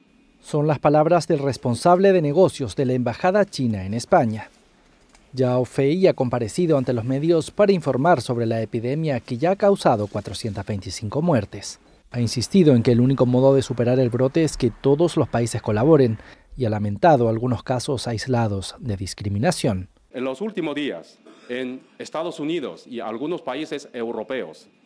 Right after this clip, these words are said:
Speaker 2: hemos anotado algu-, algunos casos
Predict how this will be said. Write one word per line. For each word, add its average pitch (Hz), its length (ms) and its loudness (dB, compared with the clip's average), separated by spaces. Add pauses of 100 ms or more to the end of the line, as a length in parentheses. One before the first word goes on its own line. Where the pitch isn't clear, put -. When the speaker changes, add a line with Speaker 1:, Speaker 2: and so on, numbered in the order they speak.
(760)
Speaker 2:
hemos 170 600 -8
anotado 120 720 -8 (500)
algu-, 131 400 -6
algunos 156 420 -6
casos 175 560 -10